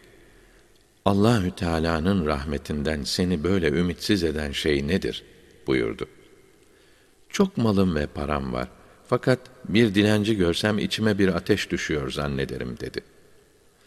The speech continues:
Resulullah sallallahu aleyhi ve sellem ona, Benden uzak ol. Beni de ateşine yakma. Beni doğru yol üzere gönderen Allahü Teala'ya yemin ederim ki,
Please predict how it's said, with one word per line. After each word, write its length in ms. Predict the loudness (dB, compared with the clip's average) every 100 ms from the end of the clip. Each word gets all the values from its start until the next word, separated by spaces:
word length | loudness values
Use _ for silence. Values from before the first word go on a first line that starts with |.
| _ -20 _ _ 0
Resulullah 600 | 2 2 2 0 -2 -2
sallallahu 720 | -4 -2 -2 0 -2 -2 -2
aleyhi 340 | -2 -4 -4
ve 80 | -4
sellem 480 | -4 -4 -4 -4 -4
ona, 320 | -2 -2 -2 -10 -20 -20 _ -20 _ -20 _ _
Benden 440 | -2 0 0 -2
uzak 380 | -2 0 -2 0
ol. 100 | -6 -6 -20 -20 -20 -20 -20 _ _
Beni 400 | -2 0 0 2
de 80 | 2
ateşine 540 | 0 -2 -4 -2 0
yakma. 420 | 0 0 -4 -8 -8 -18 -20 -20 -20 _ _ _ _ -12
Beni 480 | 0 2 2 2 2
doğru 320 | 2 4 4
yol 200 | 4 4
üzere 400 | 0 0 0 0
gönderen 520 | 0 0 2 2 0
Allahü 500 | -2 -4 0 0 -2
Teala'ya 600 | -2 -2 0 0 2 2
yemin 400 | 2 2 2 2
ederim 400 | 2 0 0 0
ki, 340 | -2 -2 -2